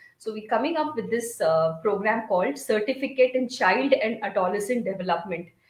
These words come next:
Here we will be taking you through zero, uh, you know, from zero to eighteen years, the complete holistic development from all aspects. And many of these life skills, right, which, uh, you can in-, inculcate in your children.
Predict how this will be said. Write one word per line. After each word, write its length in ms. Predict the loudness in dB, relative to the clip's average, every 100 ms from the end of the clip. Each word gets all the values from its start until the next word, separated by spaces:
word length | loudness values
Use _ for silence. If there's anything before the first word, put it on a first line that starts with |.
| _ _ 2
Here 280 | 6 6
we 140 | 4 0
will 180 | 0 -2
be 160 | -2
taking 400 | -2 0 2 4 4
you 340 | 4 -2 -8 -8
through 220 | -4 -2
zero, 640 | -2 -2 4 4 2 -6 -18 _ _ 0
uh, 320 | 2 2 0
you 80 | -4
know, 120 | -2
from 260 | 2 2 2
zero 400 | 2 4 4 2
to 200 | -2 2
eighteen 340 | 0 2 2
years, 460 | 2 2 2 -2 -8 -18 -20 _ _ 0
the 140 | 0 2
complete 460 | 2 2 2 2
holistic 560 | 8 8 8 6 0 2
development 640 | 2 4 0 0 -4 -8 -12 -20 -20 -8
from 160 | -6 0
all 240 | 6 6 8
aspects. 600 | 4 2 -6 -10 -10 -10
And 160 | -6 -2
many 300 | 0 2 4
of 220 | 4 4
these 200 | 0 0
life 220 | 0 0
skills, 400 | -4 -8 -10 -8
right, 280 | -6 -6 -4
which, 320 | -6 -6 -6
uh, 160 | -4 -4
you 160 | -6 -8
can 180 | -8
in-, 180 | -8 -8 -12
inculcate 540 | -6 -4 -4 -4 -6
in 100 | -6
your 140 | -8 -6
children. 500 | -4 -4 -6 -12